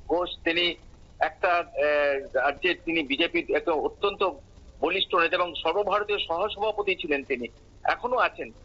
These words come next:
এবং, এ, তিনি রাজ্যের সভাপতি ছিলেন একটা সময় এবং সাংসদ, প্রাক্তন সাংসদ।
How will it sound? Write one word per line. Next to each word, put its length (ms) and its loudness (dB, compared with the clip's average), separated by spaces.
এবং, 400 0
এ, 460 4
তিনি 180 2
রাজ্যের 420 -2
সভাপতি 460 -2
ছিলেন 280 0
একটা 200 -2
সময় 360 2
এবং 240 2
সাংসদ, 260 0
প্রাক্তন 440 0
সাংসদ। 420 -2